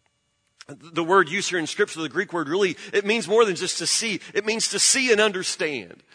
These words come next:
All at once, to see and understand. I,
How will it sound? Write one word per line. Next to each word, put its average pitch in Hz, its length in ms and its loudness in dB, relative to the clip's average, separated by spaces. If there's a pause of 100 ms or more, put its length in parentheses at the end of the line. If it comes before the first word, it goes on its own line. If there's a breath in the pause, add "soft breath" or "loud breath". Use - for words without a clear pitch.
(440 loud breath)
All 226 180 6
at 226 80 0
once, 202 340 2
to 196 100 0
see 233 320 4
and 185 100 0
understand. 160 720 -6 (1000 soft breath)
I, - 120 -16